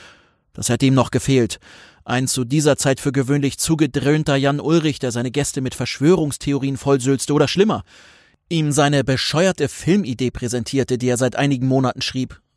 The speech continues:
obwohl Till ihn mehrfach davon abbringen wollte. Nee, nee. Das Telefon glitt zurück in die Hosentasche. „Helene, die find ich ja toll. Die macht einfach ihr Ding“,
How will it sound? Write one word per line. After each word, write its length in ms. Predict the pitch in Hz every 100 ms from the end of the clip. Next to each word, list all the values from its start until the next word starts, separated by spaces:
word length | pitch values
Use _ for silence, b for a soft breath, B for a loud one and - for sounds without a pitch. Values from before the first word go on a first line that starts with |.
| -
obwohl 380 | 139 127 175
Till 200 | 151 165
ihn 220 | 156 139 135
mehrfach 480 | 165 180 - 143
davon 320 | - 131 - 123
abbringen 380 | 143 - 131 127
wollte. 380 | 113 120 117 98 -
Nee, 400 | 131 143 151 147
nee. 380 | 127 120 113 101 B B _ _ _
Das 180 | 196 202
Telefon 460 | 226 196 180 160
glitt 200 | 143 -
zurück 300 | - 131 135
in 100 | 131
die 120 | 117
Hosentasche. 580 | 104 117 113 104 98 - - _ _ _ _ _ _ _ _ _ _ _ _ _ _ _ _
„Helene, 640 | - 147 127 165 269 170 104 B B B B B _ _
die 120 | - 127
find 280 | - 120
ich 140 | 113 -
ja 80 | 104 -
toll. 300 | - 98 90 _ _ _ 262
Die 40 |
macht 220 | 277 -
einfach 300 | 262 262 247
ihr 140 | 233 196
Ding“, 280 | 220 120